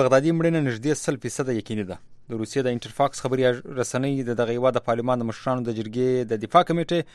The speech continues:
له مشره، مشر د کول په،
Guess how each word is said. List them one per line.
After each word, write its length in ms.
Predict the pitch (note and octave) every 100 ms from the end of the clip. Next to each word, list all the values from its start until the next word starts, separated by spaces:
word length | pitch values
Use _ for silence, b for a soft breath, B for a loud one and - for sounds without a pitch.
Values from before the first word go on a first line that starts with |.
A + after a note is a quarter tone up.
| b b b b A#2
له 40 | A#2+ F3
مشره، 280 | - D#3 - - - - G#3 C#3 C3+ C#3
مشر 260 | E3+ - F3 C3+
د 100 | B2 -
کول 200 | G#3 G3+ E3+
په، 80 | -